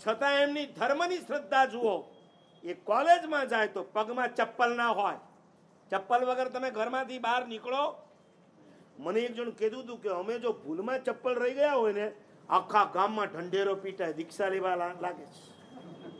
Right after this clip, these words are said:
એક ચપ્પલ ના પહેરો એટલે દીક્ષા, એક માથાના વાળ સરખા ના હોય એટલે દીક્ષા, એક white and white-માં તમે આવો એટલે દીક્ષા. સસ્તી છે એટલી દીક્ષા.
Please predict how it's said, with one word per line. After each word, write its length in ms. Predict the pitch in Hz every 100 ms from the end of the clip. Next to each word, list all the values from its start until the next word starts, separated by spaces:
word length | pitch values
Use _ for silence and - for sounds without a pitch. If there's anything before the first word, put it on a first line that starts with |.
| - - - - -
એક 200 | 226 226
ચપ્પલ 380 | 247 247 294 294
ના 160 | 302
પહેરો 240 | 294 294 302
એટલે 220 | 302 302
દીક્ષા, 480 | 302 302 - 302 190 - - - - - - - - - - - -
એક 100 | 262
માથાના 480 | 269 285 277 311 285
વાળ 300 | 254 302 294
સરખા 400 | 254 262 262 302
ના 100 | 311
હોય 200 | 302 311
એટલે 160 | 311
દીક્ષા, 600 | 302 302 - 320 311 220 - - - - - - - -
એક 140 | 262
white 320 | 233 247 277
and 160 | 311 320
white-માં 540 | 294 302 302 302 320
તમે 180 | 302 311
આવો 260 | 302 311 311
એટલે 200 | 302 285
દીક્ષા. 680 | 302 - 330 339 285 - - - - - - -
સસ્તી 440 | 247 247 - 349 330
છે 100 | 320
એટલી 260 | 349 349
દીક્ષા. 520 | 359 359 - 359 359